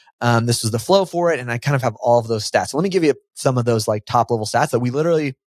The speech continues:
in some ways, copy and paste into a spreadsheet <laughs> just to have it all. And so for us, most of our front end marketing is funnel based. It's literally in a funnel. And so they'll give you stats with, like, how many,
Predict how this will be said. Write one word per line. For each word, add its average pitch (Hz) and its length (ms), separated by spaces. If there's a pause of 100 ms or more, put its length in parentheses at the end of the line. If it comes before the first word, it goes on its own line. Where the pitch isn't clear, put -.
(800)
in 101 100
some 160 240
ways, 190 320 (340)
copy 147 340
and 156 120
paste 147 400
into 139 320
a 135 60
spreadsheet - 520 (140)
<laughs> 147 160
just - 180
to 123 60
have 113 200
it 107 60
all. 80 180 (380)
And 131 180
so 131 300
for 147 240
us, 175 420 (220)
most 143 220
of 143 40
our 131 120
front 139 260
end 139 80
marketing 120 360
is 113 140
funnel 113 280
based. - 420 (240)
It's - 100
literally 127 380
in 110 80
a - 20
funnel. 214 340 (280)
And 131 180
so 135 160
they'll 127 140
give 147 200
you 147 440
stats 143 500
with, 123 100
like, 113 280
how - 180
many, 180 280